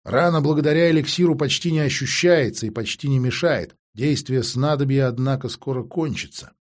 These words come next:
Надо успеть выбраться на поверхность, если, конечно, найдется путь. В тщательно застегнутой поясной сумочке мастера лежал небольшой кристалл, данный магистром Вениамином. Раздави его,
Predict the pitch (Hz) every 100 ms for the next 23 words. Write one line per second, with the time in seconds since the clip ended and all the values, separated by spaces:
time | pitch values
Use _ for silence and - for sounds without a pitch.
0 | _ - 95 110 120 - 139 95 131 120
1 | 117 123 120 113 117 123 139 - 92 85
2 | - _ _ _ - 104 - 98 110 104
3 | 98 90 98 101 98 98 - 104 - 71
4 | - - _ _ _ - - 175 185 175
5 | 170 147 143 - 180 165 143 143 147 135
6 | 165 151 - 170 147 - 143 165 135 -
7 | 151 139 135 160 156 139 131 131 160 156
8 | 135 - - 151 - _ _ _ _ _
9 | 107 139 135 131 123 117 131 - 123 113
10 | 123 123 123 143 120 90 - _ _ -
11 | 113 120 120 117 139 160 180 180